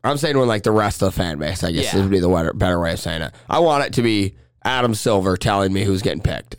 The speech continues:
Speaker 1: I,
Speaker 2: Mm-hmm.
Speaker 1: that's what I want every single time. I don't want anybody else, uh, which I agree with you. It's just annoying.
Speaker 2: Yeah.
Speaker 1: Just Twitter's ruined everything.
Speaker 2: My next <laughs> loser is DeAndre Ayton. Um, I think he might lose out on some money here because the Detroit Pistons were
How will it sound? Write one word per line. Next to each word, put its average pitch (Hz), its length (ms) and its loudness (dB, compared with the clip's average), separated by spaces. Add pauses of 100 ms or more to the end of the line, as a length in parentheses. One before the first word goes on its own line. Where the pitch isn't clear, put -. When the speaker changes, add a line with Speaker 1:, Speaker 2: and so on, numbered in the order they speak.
Speaker 1:
I, 107 120 -2
Speaker 2:
Mm-hmm. 117 80 -4
Speaker 1:
that's 120 260 0
what 123 80 2
I 107 80 4
want 95 260 2
every 92 160 0
single 87 160 -2
time. 80 260 -4
I 95 60 0
don't 107 140 2
want 101 180 2
anybody 98 320 2
else, - 400 -6 (400)
uh, 82 300 -2
which - 320 -8 (260)
I 92 140 0
agree 82 240 -6
with - 120 -8
you. - 60 -6
It's - 160 -10
just - 180 -6
annoying. 67 360 -6
Speaker 2:
Yeah. 87 220 -12 (240)
Speaker 1:
Just - 180 -10
Twitter's 92 340 0
ruined 85 300 -2
everything. - 420 -8 (160)
Speaker 2:
My 156 240 -4
next 156 480 -4
<laughs> - 20 -
loser 127 600 0 (160)
is 127 160 -2
DeAndre 127 680 -2
Ayton. 120 540 -8 (420)
Um, 110 460 0 (340)
I 143 80 -4
think 226 160 -2
he 269 80 -2
might 262 160 0
lose 240 220 0
out 240 100 4
on 233 140 2
some 202 120 -4
money 202 200 2
here 135 280 0
because 131 360 -4
the 135 40 -4
Detroit 170 380 0
Pistons 175 400 -4
were 143 400 -2